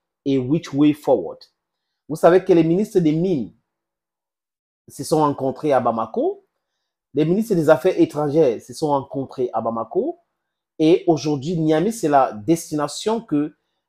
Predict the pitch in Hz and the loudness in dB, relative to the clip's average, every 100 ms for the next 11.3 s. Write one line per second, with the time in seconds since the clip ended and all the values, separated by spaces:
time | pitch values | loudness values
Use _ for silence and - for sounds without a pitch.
0 | _ - 135 151 - 180 185 208 165 180 | _ -2 -2 -2 -2 0 2 0 0 -2
1 | - 175 170 - 156 135 120 139 196 240 | -4 -4 -4 -2 0 0 -2 -6 -6 -8
2 | - 175 180 135 120 127 131 143 - _ | -6 -8 -6 -12 0 2 2 0 -6 _
3 | _ _ _ _ _ _ _ - 123 165 | _ _ _ _ _ _ _ -8 0 4
4 | 165 160 170 113 127 135 139 156 _ _ | 4 4 2 0 -6 -6 -8 -12 _ _
5 | _ - 196 180 - 160 165 175 175 - | _ 0 2 2 0 -2 0 -2 -6 -14
6 | _ _ _ _ _ _ 117 139 - 165 | _ _ _ _ _ _ -6 -6 -4 -2
7 | 175 190 - 127 131 170 185 196 - _ | -2 -2 -4 -8 -6 0 0 0 -6 _
8 | _ _ _ _ - 151 160 190 - 156 | _ _ _ _ 2 4 6 4 0 -6
9 | 143 160 151 175 190 - 117 135 139 135 | -4 -4 2 2 2 -6 -4 0 0 -2
10 | - 147 151 160 _ _ _ _ 151 147 | -4 -4 -6 -8 _ _ _ _ -4 -2
11 | 135 131 127 | -2 -2 -4